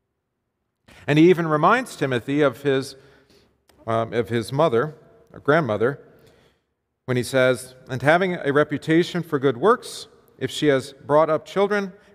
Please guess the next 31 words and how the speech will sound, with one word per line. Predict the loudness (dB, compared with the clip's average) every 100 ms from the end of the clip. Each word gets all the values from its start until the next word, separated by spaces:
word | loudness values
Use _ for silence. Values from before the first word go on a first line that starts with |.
| -10
has | -8
shown | -6 -4
hospitality, | -2 -2 -6 0 2 2 0
has | -4 0
washed | 0 -2 -12
the |
feet | -6 -6
of | -6
the |
saints, | -6 -4 -4 -6 -12
has | -12
cared | -2 -2 -2
for | -6
the | -6
afflicted, | -4 -4 -4 -2 -6 -8 -20 _ _ -4
and |
has | -4 -2
devoted | 0 0 0
herself | -4 -4 -4 -4 -6 _ _ _ _
to | -14 -8
every | -6 -6 -8 -12 _ _ _ -18
good | -12 -10
work." | -2 -2 -2 -8 -20 _ _ _ _ _ _ _ _ _ _ _ _ _ _ _ _ _
So | 2 4 4 0
Mary | 0 2 2
and | 0
Martha | -2 0 -2
had | -2 -2 -2
the | -4
right | -2 -2
idea | -2 -4 -2 -2 -4